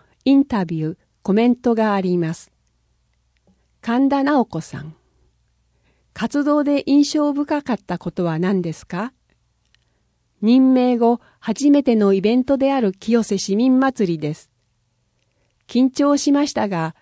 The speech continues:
市民の皆さんが温かく声をかけてくださったので、楽しむことができました。コメント。清瀬市の魅力をより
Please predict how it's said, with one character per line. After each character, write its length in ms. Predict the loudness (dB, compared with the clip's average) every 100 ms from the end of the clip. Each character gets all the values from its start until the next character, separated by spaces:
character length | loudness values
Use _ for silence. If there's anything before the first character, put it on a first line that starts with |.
| _ _
市 180 | -2 2
民 220 | 4 4
の 100 | 4
皆 260 | 2 0
さ 160 | -2 -4
ん 120 | -4
が 260 | -4 -6 -8 _ _
温 420 | -12 -6 -4 -2 -4
か 120 | -2
く 140 | -2
声 320 | 0 0 2
を 80 | 2
か 160 | 0 -8
け 140 | -6
て 140 | -4 -6
く 120 | -4
だ 160 | -4
さ 140 | -2 -6
っ 60 |
た 200 | -6 -4
の 140 | -2 -4
で、 240 | -6 -8 -14 _ _ -8
楽 260 | -2 -2
し 140 | 0 0
む 120 | 0
こ 120 | -2
と 140 | -4
が 120 | -2 -2
で 120 | -4
き 160 | -4
ま 160 | -2 -4
し 120 | -8
た。 280 | -12 -12 -12 _ _ _ _ _ _ _ _ _ _
コ 140 | -4
メ 160 | 0 0
ン 100 | -2
ト。 360 | -4 -8 -8 -12 _ _ _ _ _ _ _ _ -6
清 240 | 0 0
瀬 160 | 0 -2
市 140 | 0
の 140 | 2
魅 140 | 2 2
力 360 | 0 0 0
を 160 | 0 0 -8 _ -2
よ 140 | 2
り 180 | 2